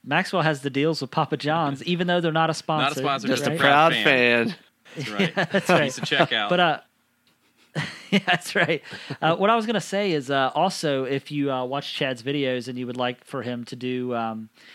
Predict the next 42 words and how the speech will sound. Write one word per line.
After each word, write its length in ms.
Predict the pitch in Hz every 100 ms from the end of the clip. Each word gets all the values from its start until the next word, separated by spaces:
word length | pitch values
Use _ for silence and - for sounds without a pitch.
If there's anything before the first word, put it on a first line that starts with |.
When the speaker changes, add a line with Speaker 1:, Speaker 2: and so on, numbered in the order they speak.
| - _ -
Speaker 1:
any 120 | 139
certain 480 | - 151 139 123 113 -
themed, 440 | 135 135 135 - -
uh, 40 | 120 120
episode 600 | 127 135 - 139 135 135
or, 60 | 127
Speaker 3:
Yeah, 180 | 131 - _ _
just 200 | 135 127
Speaker 1:
or 100 | 131
anything 420 | 151 151 165 151
that 100 | 143
has 240 | 131 147 -
to 60 | 131
do 160 | 139
with 140 | 135 -
nostalgia, 560 | - - 139 139 135
eighties, 380 | 135 135 131 120
nineties, 460 | 135 135 131 127 120
any 160 | 135 127
of 60 |
that 160 | 131 -
type 200 | 147 -
of 60 |
stuff, 300 | - 147 143
I'm 100 | 131
sure 200 | 123 139
he'd 160 | 127 123
love 220 | 127 123
to 80 | 123
hear 100 | 131
your 120 | 123
feedback 420 | - 127 123 123
on 60 | 127
his 140 | 117
videos. 400 | 123 143 147 147
Speaker 3:
Yep. 120 | 143 - - - -
Speaker 1:
So 120 | - 135
make 140 | 135
sure 220 | - 139
to 80 | 123
comment, 580 | - 143 139 139 139 -
um, 500 | 127 120 120 117